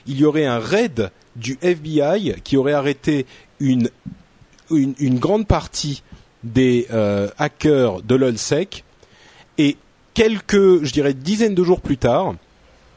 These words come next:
on a entendu aussi dire que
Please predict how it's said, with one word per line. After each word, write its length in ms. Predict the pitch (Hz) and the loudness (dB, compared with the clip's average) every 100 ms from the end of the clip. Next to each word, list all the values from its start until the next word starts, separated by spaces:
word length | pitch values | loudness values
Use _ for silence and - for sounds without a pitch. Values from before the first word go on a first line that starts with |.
| _ - - - - - | _ -20 -18 -18 -18 -4
on 120 | 143 | 0
a 40 | 156 | 2
entendu 640 | 156 170 165 151 190 175 - | 0 0 0 0 0 -2 2
aussi 600 | 170 156 - 185 220 240 135 | 2 2 -4 -4 -4 -4 -6
dire 420 | 135 214 233 - | -4 -2 -2 -2
que 320 | 185 208 196 | -2 0 -2